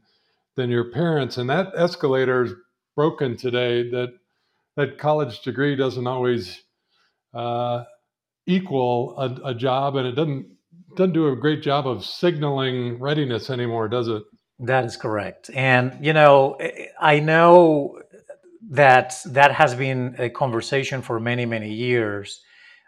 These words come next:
Speaker 2: Uh, my hope is that we can actually start enabling that more now. Technology allows you to go granular on certain things. So we can actually start capturing what students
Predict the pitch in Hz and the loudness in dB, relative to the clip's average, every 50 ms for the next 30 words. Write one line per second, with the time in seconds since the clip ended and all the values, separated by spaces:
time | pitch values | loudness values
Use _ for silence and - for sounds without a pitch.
0 | _ - - 117 120 117 123 127 127 135 135 135 127 - 170 180 196 202 202 202 | _ -8 -2 0 2 2 2 2 2 2 2 2 4 4 6 8 8 8 6 2
1 | - - 156 151 143 117 - 143 135 135 131 123 123 143 151 139 156 147 135 135 | -4 -6 -6 -6 -4 -2 0 2 2 2 0 -2 -4 -4 -4 -2 -2 -2 0 2
2 | 131 131 127 - - 131 123 117 117 - - 131 127 127 - 127 120 120 120 120 | 0 0 -2 -4 -6 -4 -4 -4 -4 -4 -2 0 0 0 0 -2 -4 -6 -6 -6
3 | 127 131 143 143 135 139 131 127 123 120 117 107 104 113 110 107 110 113 113 110 | -6 -6 -6 -6 -6 -6 -6 -6 -6 -6 -8 -6 -4 -2 -2 -2 -2 -4 -8 -10
4 | 110 110 110 110 107 107 107 104 104 104 101 98 101 104 - - - - 120 123 | -8 -6 -6 -6 -6 -6 -6 -8 -8 -8 -8 -8 -10 -10 -12 -14 -12 -6 -4 -2
5 | 123 127 131 135 117 127 135 123 117 113 113 113 123 123 123 117 117 110 117 120 | 0 0 0 -2 -2 -2 -2 -2 0 0 0 0 0 -2 -2 -4 -4 -4 -4 -4
6 | 120 113 117 117 117 113 113 120 127 131 131 135 135 135 135 131 - 139 135 135 | -4 -4 -6 -6 -4 -2 -2 -2 -2 -2 -2 -2 -2 -2 -4 -8 -10 -8 -8 -8
7 | 135 127 _ 151 143 143 139 139 131 - - - _ _ _ _ _ _ _ _ | -10 -8 _ -4 -4 -4 -4 -6 -12 -18 -20 -20 _ _ _ _ _ _ _ _
8 | _ _ - - 160 156 175 170 196 175 165 156 151 - - 147 135 - - 135 | _ _ -10 -4 2 4 4 6 6 6 6 6 4 2 0 -4 -4 -4 -2 -4
9 | 131 - - 135 123 120 123 - - 135 123 117 113 113 113 - - - - - | -4 -2 2 2 2 2 2 0 -6 -4 -4 -2 -4 -6 -6 -8 -14 -16 -12 -8
10 | 123 123 113 113 - - | -8 -6 -6 -8 -10 -14